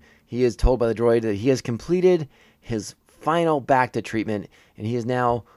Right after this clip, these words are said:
fully recovered from, from the injuries that he has sustained, uh, from the Sarlacc and from various attacks and beatings that we've seen him <laughs> suffer,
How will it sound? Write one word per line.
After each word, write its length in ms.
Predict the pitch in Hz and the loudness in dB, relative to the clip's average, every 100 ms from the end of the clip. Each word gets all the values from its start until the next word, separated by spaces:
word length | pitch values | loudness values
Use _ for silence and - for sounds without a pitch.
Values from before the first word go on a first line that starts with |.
| _ | _
fully 460 | - - 202 233 202 | -20 -6 2 2 2
recovered 600 | 170 113 104 95 92 90 _ _ _ _ _ | -2 -2 0 0 -2 -6 _ _ _ _ _
from, 500 | _ - 120 113 110 - | _ -2 0 0 -4 -6
from 220 | 113 107 | -8 -6
the 240 | 107 95 | -4 -4
injuries 360 | 117 107 110 101 | -6 -4 -6 -6
that 80 | 98 | -8
he 140 | 95 | -8
has 120 | 95 | -10
sustained, 580 | - 95 110 107 101 92 - _ _ _ | -10 -8 -4 -2 -2 -6 -12 _ _ _
uh, 260 | - 76 69 - 71 65 - - | -8 -8 -8 -10 -14 -16 -20 -4
from 260 | - 143 131 | 2 4 2
the 60 | |
Sarlacc 580 | 107 110 107 101 92 - | -2 -2 0 0 -2 -6
and 140 | 95 | -14
from 180 | 92 101 | -12 -8
various 340 | 95 90 92 - _ | -4 -4 -4 -12 _
attacks 420 | 98 - 90 87 | -10 -4 -4 -4
and 100 | 92 | -6
beatings 300 | 92 95 92 | -6 -6 -6
that 100 | 95 | -8
we've 180 | 101 101 | -6 -6
seen 140 | - 110 | -4 -4
him 120 | 104 | -2
<laughs> 120 | - | 0
suffer, 340 | 123 120 113 | 0 2 -2